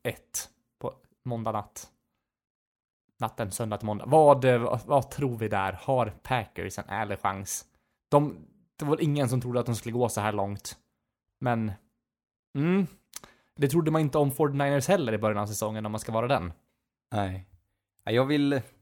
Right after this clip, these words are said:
Speaker 2: Den här känns, mm, jag tycker den andra matchen kan vara lite jämnare. Forty-niners är den bredaste truppen, eh, vi har
Speaker 1: Mm.
Speaker 2: kvar av de här fyra, och jag, jag litar helhjärtat på Kyle Shanahan och forty-niners, så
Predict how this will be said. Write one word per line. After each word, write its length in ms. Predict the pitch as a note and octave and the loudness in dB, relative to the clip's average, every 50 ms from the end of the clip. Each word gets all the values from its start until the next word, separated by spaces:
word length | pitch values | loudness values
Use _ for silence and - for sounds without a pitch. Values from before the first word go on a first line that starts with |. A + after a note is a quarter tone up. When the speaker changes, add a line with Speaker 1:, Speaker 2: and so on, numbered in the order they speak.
| _ _ _ _ _ _ _ _ _ _ - | _ _ _ _ _ _ _ _ _ _ -6
Speaker 2:
Den 120 | C3+ A#2+ | -4 -2
här 420 | A#2 C3+ C#3+ D3 D3 C3+ B2+ A#2+ | 0 2 4 4 4 4 2 0
känns, 500 | A2+ A#2 B2+ B2 A#2+ A#2 G#2+ - - - | 0 0 0 0 0 -2 -4 -6 -8 -6
mm, 340 | B2 A#2+ A#2+ A#2+ B2 B2 A#2+ - _ _ _ _ - _ _ _ _ _ _ _ _ _ _ _ - - - _ _ _ _ _ _ _ | -4 -4 -2 -2 -4 -4 -8 -10 _ _ _ _ -20 _ _ _ _ _ _ _ _ _ _ _ -20 -20 -20 _ _ _ _ _ _ _
jag 160 | - B2+ B2 - | -4 -4 -2 -2
tycker 200 | - - D#3+ D#3 | -2 0 0 0
den 100 | D#3 D#3+ | 2 2
andra 240 | D#3+ D#3+ D#3+ D#3+ | 2 2 2 2
matchen 360 | D3 C3 B2+ - - A#2 A2+ G2+ | 2 2 2 0 -2 -4 -4 -2
kan 160 | - A2+ A2 | -2 0 0
vara 80 | A2 | 0
lite 440 | G#2+ G#2+ A2 A2+ A2+ A2+ A2 - G#2+ | 0 0 0 0 0 -2 -2 -4 -4
jämnare. 480 | G2+ F#2+ F#2 F#2 F#2 F2+ F2 F2 F#2 G2 - _ - _ _ _ - | -2 -2 -2 -4 -4 -4 -4 -6 -8 -8 -12 _ -20 _ _ _ -16
Forty-niners 560 | - - B2 A#2+ B2+ B2+ B2 A#2 A2 G#2 - A2 | -8 -8 -6 -2 0 0 0 2 0 0 0 2
är 60 | G#2+ | 2
den 260 | G#2 G#2 G2+ F#2 G2+ A2 - | 2 0 -2 -4 -8 -8 -4
bredaste 540 | A2+ G#2 G#2+ G#2+ G#2+ G#2 G#2 G2 - - G2 | 0 2 2 2 4 2 0 -2 -2 -6 -12
truppen, 720 | - - A2+ G#2+ G2+ - _ _ - F#2 F2+ F2+ F2+ F2+ | -8 -4 -4 -4 -4 -6 _ _ -6 -4 -4 -4 -6 -6
eh, 120 | F2 E2+ E2+ | -8 -8 -8
vi 120 | E2+ F2+ | -6 -6
har 80 | F2+ - | -6 -6
Speaker 1:
Mm. 180 | B2 A#2 A#2+ | -6 -4 0
Speaker 2:
kvar 400 | A2+ A#2 A#2 G2 E2+ E2+ E2 - - - _ _ _ _ _ _ _ _ _ _ _ | 2 2 2 2 0 -2 -6 -8 -12 -20 _ _ _ _ _ _ _ _ _ _ _
av 120 | G2 F#2+ | -6 -4
de 100 | F#2+ F#2 F2+ | -2 -2 -2
här 100 | F2 E2+ | -4 -4
fyra, 360 | - - F2 F2 E2 E2 - | -6 -8 -8 -6 -6 -6 -6
och 120 | E2 F2 | -6 -6
jag, 300 | F2+ F#2 F2+ F2+ D2+ D2+ | -4 -4 -4 -6 -6 -8
jag 500 | F#2+ F#2+ F2 F2 E2 D#2+ D2+ C2 A#1+ - - - - _ | -8 -8 -8 -8 -8 -10 -10 -12 -14 -18 -20 -20 -20 _
litar 440 | - - G#2 G2 F#2+ - F#2 F2+ F2 - - - - | -12 -8 -8 -8 -6 -8 -8 -8 -10 -12 -16 -12 -10
helhjärtat 760 | C3 C3+ C#3 C#3+ C3+ C3+ C3+ C3+ C3 B2 - - G#2 - - | -8 -6 -6 -6 -4 -2 -2 -2 -2 -2 -4 -8 -10 -10 -10
på 80 | - G2+ - | -14 -12 -10
Kyle 140 | F#2+ F#2+ F#2 | -10 -10 -8
Shanahan 340 | - G2 F#2 F#2 F#2 G2 | -10 -10 -10 -10 -10 -10
och 80 | F#2 F#2 | -12 -10
forty-niners, 400 | - F#2 - - F#2 - - - | -10 -12 -10 -10 -12 -12 -12 -14
så 240 | - - G#2+ G#2 | -12 -10 -10 -10